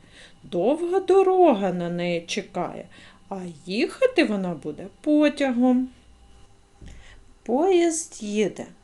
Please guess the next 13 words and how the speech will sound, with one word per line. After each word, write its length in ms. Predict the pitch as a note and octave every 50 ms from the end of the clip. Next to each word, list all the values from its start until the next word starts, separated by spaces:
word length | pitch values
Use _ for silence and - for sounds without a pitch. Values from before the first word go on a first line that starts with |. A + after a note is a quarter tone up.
| _ _ _ _ -
ту-ту-ту, 1300 | - A3+ C#4+ E4+ F4+ F4 - _ - D#4+ D#4 D#4+ D#4+ - - - - - - - B3 B3 B3 A3 E3+ - - - _ _ _ -
а 160 | - E3+ F3+ F3+ -
кого 400 | - C#4+ D#4 F4 E4+ D#4 D#4+ D#4+
я 200 | D4 - D#4 E4
повезу? 800 | D#4+ D#4+ D4+ D4+ D4 D4 D#4 D4+ D4 C4 - - D4 D4 D4 D4+ D4+ - _ - _ _ _ - _ _ _ -
І 200 | - G3 G#3 A3+
Галюсю, 1080 | A3+ A3 A#3+ G#3+ F#3 E3+ E3 D#3+ D#3+ E3 F3 G3 A3+ B3+ C4+ B3+ - - - - E3 - E3+ - _ _ _ - _ _ _
і 100 | - F3+ F#3 F#3
Яринку, 800 | F#3+ G#3 D#4 G4 G#4+ G#4 F#4+ F4 F4 F4 F4 F4+ F4 - - - D4 C#4+ - - _ - - - - _ -
Юрка, 960 | F3+ D#3+ C#3+ F#3 G3 G3 F#3+ - _ - - G#3+ A3 B3+ D4 D#4+ C#4+ A3+ G3 F#3 - -
Лізу 680 | F#3 F3 F#3+ G#3+ A#3+ C#4+ D#4+ F4 - - - - - G3 - - _ _ -
і 140 | A3+ A#3
Маринку. 1040 | B3 C4+ F4 F#4+ F#4+ F#4+ F4+ F4 E4 E4+ E4+ E4 E4 E4 E4 - - D4+ D4 D#4 D4+